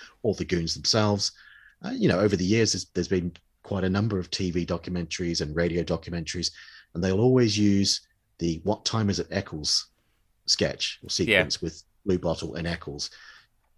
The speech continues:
Speaker 1: as a, as a way of kind of illustrating goon humour, goon logic.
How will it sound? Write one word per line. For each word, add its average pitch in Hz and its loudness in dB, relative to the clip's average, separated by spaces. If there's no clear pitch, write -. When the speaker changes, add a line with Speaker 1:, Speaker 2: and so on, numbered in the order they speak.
Speaker 1:
as 110 2
a, 120 2
as 113 4
a 110 6
way 104 8
of 98 4
kind 101 0
of 90 0
illustrating 92 2
goon 95 4
humour, 87 -2
goon 90 -2
logic. 82 -4